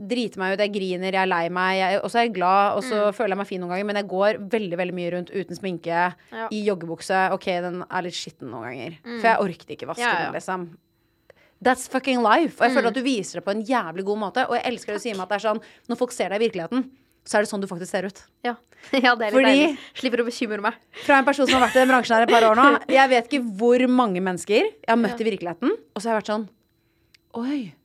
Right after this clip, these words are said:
Speaker 1: det er sånn du ser ut, faktisk.»
Speaker 2: <laughs> Ja. Ja, det er ofte det,
Speaker 1: Som er
Speaker 2: faktisk.
Speaker 1: helt sykt å si, da.
Speaker 2: Ja.
Speaker 1: Men, altså, det der blurred-filteret som
Speaker 2: Ja,
Speaker 1: alle
Speaker 2: ja.
Speaker 1: bruker til
Speaker 2: Filtre er det jo mange som bruker.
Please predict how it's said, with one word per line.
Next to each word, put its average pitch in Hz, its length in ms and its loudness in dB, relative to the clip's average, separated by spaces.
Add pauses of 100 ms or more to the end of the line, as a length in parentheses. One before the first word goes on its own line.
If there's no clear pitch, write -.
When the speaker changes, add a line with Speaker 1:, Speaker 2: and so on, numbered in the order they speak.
(600)
Speaker 1:
det 220 80 -8
er 208 80 -8
sånn 190 260 -10
du 196 80 -8
ser 196 300 -10
ut, - 340 -14
faktisk.» 960 720 -2 (200)
Speaker 2:
<laughs> - 160 -6
Ja. 247 240 2 (460)
Ja, 277 120 2
det 294 140 2
er - 80 -2
ofte - 320 -12
det, 233 180 -4
Speaker 1:
Som 294 160 2
er 247 140 6
Speaker 2:
faktisk. - 20 -2
Speaker 1:
helt 254 240 0
sykt - 580 -8
å - 100 -6
si, 262 260 -4
da. 392 140 2 (100)
Speaker 2:
Ja. 262 160 2
Speaker 1:
Men, 269 340 2 (760)
altså, 254 200 2
det 240 140 6
der 233 120 2
blurred-filteret 190 960 -2
som 226 80 -2
Speaker 2:
Ja, 294 120 2
Speaker 1:
alle 208 100 4
Speaker 2:
ja. 196 60 2
Speaker 1:
bruker 202 380 0
til 254 100 -4
Speaker 2:
Filtre 220 280 0
er 214 40 0
det 214 80 -4
jo 226 80 -6
mange 190 160 -10
som 208 160 -16
bruker. 196 260 -16